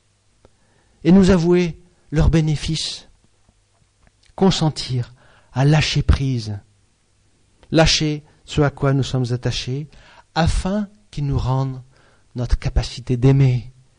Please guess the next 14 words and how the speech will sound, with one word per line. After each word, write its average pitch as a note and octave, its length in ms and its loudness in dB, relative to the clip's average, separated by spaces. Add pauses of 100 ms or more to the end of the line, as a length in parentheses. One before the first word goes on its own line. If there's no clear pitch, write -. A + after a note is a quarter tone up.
(220)
et B2+ 100 -6
qu'il C3+ 240 -2
la B2+ 100 0
décuple, - 580 0 (420)
là D#3 180 6
où D#3 60 8
nous D3+ 140 6
sommes, A#2 460 -2 (1700)
là D#3 160 4
où D#3+ 80 6
il D#3 80 4
nous B2+ 180 0
a B2 40 2
placés, A2+ 520 -4